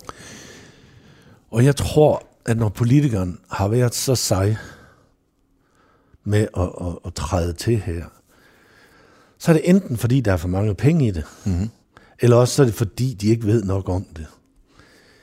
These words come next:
Speaker 1: Fordi når den sidste rapport kommer ud omkring, hvor mange danskere, der har et usundt forhold til spil, og hvor mange ludomaner der er, så skriger det jo til himlen,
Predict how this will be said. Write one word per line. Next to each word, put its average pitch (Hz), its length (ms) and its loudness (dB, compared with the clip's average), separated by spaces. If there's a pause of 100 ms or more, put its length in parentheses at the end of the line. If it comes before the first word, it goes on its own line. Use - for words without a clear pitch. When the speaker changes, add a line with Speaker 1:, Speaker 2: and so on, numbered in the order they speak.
(240)
Speaker 1:
Fordi 113 340 2
når 117 160 2
den 117 120 0
sidste 151 440 -2
rapport 117 520 -2
kommer 95 260 -4
ud 117 280 -2 (360)
omkring, 107 460 -4
hvor 92 100 -6
mange 92 460 -4 (800)
danskere, 104 580 -2 (100)
der 92 80 0
har 101 120 2
et 98 120 -4
usundt 87 460 -2 (120)
forhold 107 460 0
til 87 180 -8
spil, 110 340 -6 (580)
og 101 100 -4
hvor 92 100 -2
mange 98 300 -2
ludomaner 87 640 -6
der 76 100 -14
er, 85 160 -10 (1160)
så - 160 -4
skriger 160 400 2
det 87 120 -2
jo 85 60 -2
til 87 160 -2
himlen, 123 420 0